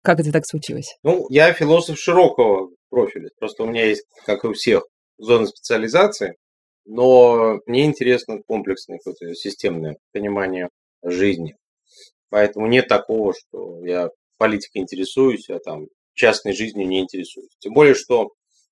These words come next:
Speaker 2: любовь — это такой как бы кирпичик строительства общества. Это минимальная общественная связь, social link. Поэтому это социальный феномен, помимо прочего.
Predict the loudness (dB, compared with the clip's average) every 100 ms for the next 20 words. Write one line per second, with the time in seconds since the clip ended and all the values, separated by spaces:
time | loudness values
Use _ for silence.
0 | _ _ 0 0 6 4 4 2 2 4
1 | 2 0 0 0 -2 -2 -6 -4 -4 -6
2 | -6 -8 _ _ _ _ _ _ 0 4
3 | 4 2 -6 -2 2 2 0 -12 -16 -20
4 | -10 -6 -2 -2 2 2 2 0 0 0
5 | -2 -4 -8 -8 -4 -2 -2 -6 _ _
6 | _ _ _ -4 -2 -2 -6 -4 -4 -6
7 | -12 _ _ -20 -20 _ _ 2 2 4
8 | 2 4 6 8 6 4 _ _ -12 -6
9 | -6 -6 2 4 6 4 0 -4 -2 -2
10 | -4 -8 _ _ 2 4 4 2 -2 -4
11 | -6 -12